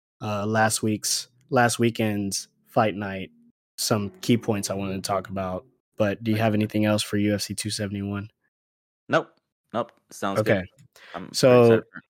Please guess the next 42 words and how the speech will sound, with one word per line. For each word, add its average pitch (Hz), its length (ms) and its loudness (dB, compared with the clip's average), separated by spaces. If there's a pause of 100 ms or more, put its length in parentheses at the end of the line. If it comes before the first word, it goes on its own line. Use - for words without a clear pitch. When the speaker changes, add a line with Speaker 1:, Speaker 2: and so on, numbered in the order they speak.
Speaker 1:
fight 151 320 2
night, 147 320 2
this 135 120 0
past 131 240 -2
fight 131 240 0
night, 127 340 -2 (160)
Hermanson 123 500 2
versus 113 260 -2
Strickland. 123 600 0 (760)
I 113 40 -8
wanted 120 240 4
to 117 80 2
kinda 113 240 0
talk 117 240 0
to 120 100 -4
you 113 120 0
about 113 220 -4
some 117 140 -6
stuff, 110 320 -8
run 113 140 -4
through 113 140 -6
some 110 160 -4
stuff 107 300 -6
real 110 120 -2
quick. 110 340 -2 (260)
First 190 300 4
of 135 120 4
all, 113 360 4 (1080)
our 151 140 2
boy 151 220 6
Tresean 143 520 4
Gore, 120 480 4 (720)
Brian 135 360 2
Battle. 107 520 0 (100)
Tresean 151 480 0
Gore, 120 220 0
what, 120 200 -2
what, 123 240 -6 (180)
what 147 180 0
happened 127 400 0
there? 104 140 -10
I, 170 200 4